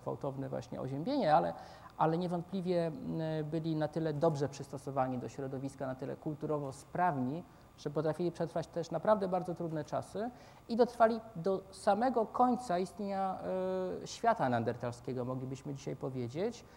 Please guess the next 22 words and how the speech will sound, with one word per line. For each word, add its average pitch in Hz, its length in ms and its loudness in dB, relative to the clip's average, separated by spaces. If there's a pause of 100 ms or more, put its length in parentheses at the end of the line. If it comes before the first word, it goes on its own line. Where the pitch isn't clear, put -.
(180)
czyli 175 160 0
do 165 100 2
tego 180 200 2
momentu, 139 400 2
kiedy 214 220 -2
w 202 60 0
Europie 156 320 4
pojawia 160 300 0
się 156 140 -8
człowiek 147 360 -2
współczesny, 147 640 -4 (180)
Homo 180 260 4
sapiens 131 400 0
sapiens, 156 420 0 (240)
czyli 139 160 -4
kiedy 135 200 -2
przychodzą 156 380 -4
tutaj 135 240 -4 (240)
przybysze 151 400 0
z - 40 -8
Afry-, 165 300 0 (160)
Afryki, 156 480 2